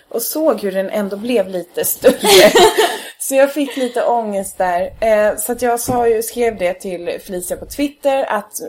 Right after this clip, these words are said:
Speaker 1: mycket riktigt så, ja, <clears throat> ju längre de satt, desto farligare. Så att nu får vi se hur många avsnitt det blir av den här podden.
Speaker 2: Ja.
Speaker 1: Eh, så vi får se till att spela in lite intensivt här nu och spela in några avsnitt så vi kan,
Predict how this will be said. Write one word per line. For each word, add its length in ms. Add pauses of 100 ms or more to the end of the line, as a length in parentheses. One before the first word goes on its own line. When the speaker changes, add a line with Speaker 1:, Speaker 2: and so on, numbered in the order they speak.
Speaker 1:
mycket 260
riktigt 480
så, 340 (400)
ja, 260 (160)
<clears throat> 140
ju 360
längre 320
de 100
satt, 400
desto 260
farligare. 680
Så 180
att 140
nu 300
får 160
vi 120
se 240
hur 60
många 260
avsnitt 340
det 60
blir 280
av 80
den 120
här 100
podden. 480 (520)
Speaker 2:
Ja. 320
Speaker 1:
Eh, 260
så 160
vi 100
får 140
se 120
till 240
att 60
spela 260
in 140
lite 200
intensivt 600
här 120
nu 240 (100)
och 60
spela 260
in 140
några 260
avsnitt 380
så 100
vi 80
kan, 480